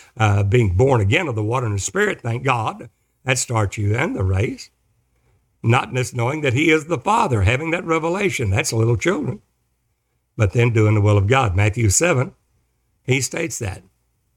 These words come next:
And, uh, there will be weeping and gnashing of teeth because they did not do the will of God, but had, uh, this, uh, carnal mind and worked iniquity. You workers of iniquity, lawlessness.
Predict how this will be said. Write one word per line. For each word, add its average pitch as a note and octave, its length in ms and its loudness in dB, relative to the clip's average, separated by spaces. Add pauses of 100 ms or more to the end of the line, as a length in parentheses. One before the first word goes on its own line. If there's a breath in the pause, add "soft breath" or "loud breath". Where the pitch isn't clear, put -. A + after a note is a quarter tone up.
(600)
And, A#2+ 460 2
uh, A2+ 80 -2 (320)
there A2+ 160 2
will B2+ 140 2
be G#2+ 140 2
weeping A2 380 2
and G2 100 6
gnashing A2+ 360 2
of C#3 120 -6
teeth A2 260 2
because B2 340 0
they C3 120 4
did C#3 200 2
not D3+ 360 -2
do E3+ 260 4
the E3+ 120 -2
will A#2+ 360 2
of C3+ 160 -4
God, G2+ 400 0
but C3+ 260 0 (400 loud breath)
had, A#2 560 0
uh, C3 100 -4 (560)
this, A#2 520 0 (440)
uh, G#2+ 300 0
carnal B2 440 0
mind G#2 640 0 (360)
and A#2+ 280 0
worked A#2 240 -2
iniquity. A#2+ 420 -2
You A2+ 220 2
workers A#2 480 0
of D3+ 160 4
iniquity, C3+ 480 2
lawlessness. C#3 840 -2